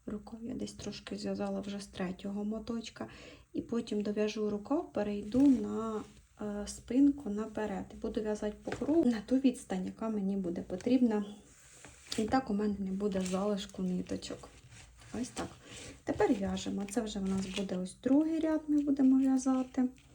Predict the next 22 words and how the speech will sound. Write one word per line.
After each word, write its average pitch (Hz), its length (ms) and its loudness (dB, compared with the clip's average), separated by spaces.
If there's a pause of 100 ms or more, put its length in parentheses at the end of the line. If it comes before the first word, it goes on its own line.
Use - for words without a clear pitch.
(640)
І 294 140 4
в'яжемо 233 580 0
п'ять 226 400 -4
рядочків. 196 560 -6 (560)
Дов'язала 233 720 2
я 202 300 0 (400)
до 214 260 -4
кінця, 294 480 6 (180)
і 262 60 2
тепер 254 380 2
я 254 300 0 (100)
закриваю. 214 1000 -4 (760)
Як 339 240 4
я 240 80 2
це 226 220 -2
роблю? 190 340 -2
Зараз 208 340 -4
я 208 80 -10
вам 202 180 -8
покажу. 202 680 -6 (3500)
Так, 214 180 -12 (160)
пров'язую 240 1000 -2